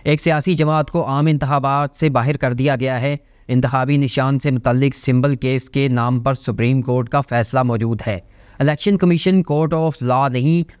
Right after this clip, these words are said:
सुप्रीम कोर्ट कई फैसलों में यह करार दे चुकी है। इलेक्शन कमीशन ने किसी भी जगह पर यह नहीं कहा कि इलेक्शन ठीक नहीं हुए। इस पर जस्टिस कामरान हयात मियां खलील ने कहा, "इलेक्शन कमीशन कहता है कि उमर अयूब जनरल सेक्रेटरी नहीं,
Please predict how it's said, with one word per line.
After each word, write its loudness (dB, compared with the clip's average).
सुप्रीम 2
कोर्ट -4
कई 0
फैसलों -2
में 2
यह 0
करार 0
दे 0
चुकी 0
है। -4
इलेक्शन 0
कमीशन -2
ने 0
किसी -2
भी 0
जगह 0
पर -2
यह 0
नहीं 0
कहा -2
कि 2
इलेक्शन 0
ठीक 0
नहीं 2
हुए। -2
इस 0
पर 0
जस्टिस -2
कामरान 0
हयात -2
मियां 0
खलील 0
ने 0
कहा, -2
"इलेक्शन -2
कमीशन 0
कहता -2
है -4
कि -4
उमर -2
अयूब -2
जनरल 0
सेक्रेटरी 0
नहीं, 0